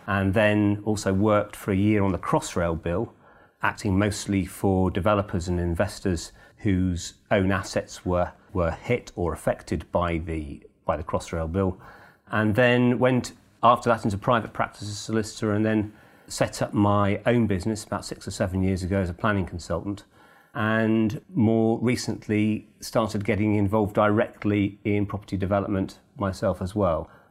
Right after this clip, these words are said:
mostly commercial conversions. So it's been varied, it's, it's quite mixed, always a bit pragmatic and practical and hands-on, but with a slightly legal side to it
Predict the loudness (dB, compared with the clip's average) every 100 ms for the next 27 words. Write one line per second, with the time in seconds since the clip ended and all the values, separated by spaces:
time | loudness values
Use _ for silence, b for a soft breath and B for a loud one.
0 | b 0 0 -4 -2 -2 -2 -6 -4 -4
1 | -4 -4 -8 -12 -6 0 2 2 0 B
2 | B B B -4 -2 2 4 6 4 4
3 | 2 -2 -6 -4 -4 -4 -6 -6 -2 0
4 | 2 2 0 -8 -20 -20 b b 0 2
5 | 4 2 -2 -6 -8 0 0 4 2 0
6 | -4 -4 -4 -2 -4 -6 -10 -4 -4 -6
7 | _ b b -8 -2 0 2 2 0 0
8 | -4 -4 -4 0 0 0 -2 0 0 0
9 | 2 2 2 0 -4 -4 -4 -4 -2 -2
10 | -2